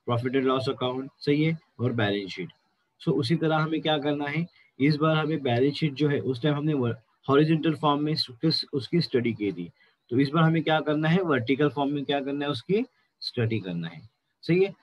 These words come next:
हम financial statement क्यों ready करते हैं, क्योंकि accounting process बहुत ही easy हो, हम उसको जो accounting स्टेटमेंट्स है उसको identify कर सकें,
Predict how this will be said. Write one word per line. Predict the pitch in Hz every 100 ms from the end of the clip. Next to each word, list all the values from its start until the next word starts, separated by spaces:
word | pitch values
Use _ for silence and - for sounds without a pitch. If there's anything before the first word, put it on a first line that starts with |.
| -
हम | 180
financial | 165 147 175 175 175
statement | 180 165 175
क्यों | 165 180
ready | 175 170
करते | 160 160 170
हैं, | 165 190
क्योंकि | - 139 131
accounting | 113 117 139 135 135
process | 135 120 147
बहुत | 127 123 127
ही | 113
easy | 120 110 123
हो, | 123 131
हम | 131 120
उसको | 117 139 101
जो | 120 143
accounting | 120 - 120 131 131 131 147
स्टेटमेंट्स | 120 123 107 131 127
है | 123
उसको | 113 110
identify | 92 104 110 120 131
कर | 123 117
सकें, | 113 113 127